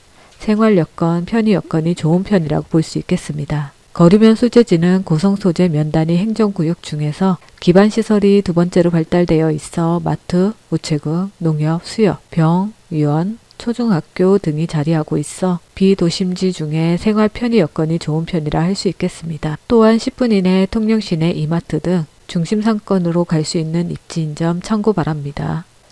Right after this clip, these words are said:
조금 더 확대를 해보겠습니다. 총 오 개 동으로 이루어진 다세대 빌라 건물 중 두 번째 이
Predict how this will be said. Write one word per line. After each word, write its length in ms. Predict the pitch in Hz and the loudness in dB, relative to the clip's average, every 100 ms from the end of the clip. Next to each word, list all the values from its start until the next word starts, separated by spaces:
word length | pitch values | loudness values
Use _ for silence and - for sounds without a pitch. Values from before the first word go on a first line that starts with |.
| - | -8
조금 280 | 165 180 | -4 -2
더 140 | 180 202 | 0 0
확대를 440 | 214 - 220 208 | 0 0 0 2
해보겠습니다. 840 | 214 208 202 - 156 143 160 151 - _ _ _ _ _ _ | 0 -2 -6 -4 -10 -6 -4 -6 -8 _ _ _ _ _ _
총 220 | - 240 233 | -10 -6 -2
오 120 | 175 | 0
개 140 | 165 214 | 4 4
동으로 440 | 208 208 202 208 | 4 2 2 2
이루어진 680 | 180 165 175 165 - 165 170 | 2 0 0 0 -2 -2 -2
다세대 460 | 175 156 180 170 175 | -2 -2 0 0 -2
빌라 280 | - 160 | -2 -4
건물 300 | 160 151 143 | -4 -6 -6
중 280 | 147 170 180 - _ _ - - - | -6 -4 -4 -6 _ _ -20 -20 -8
두 120 | 160 | -2
번째 580 | 170 185 - 175 180 185 | 0 0 0 0 2 0
이 120 | - | -2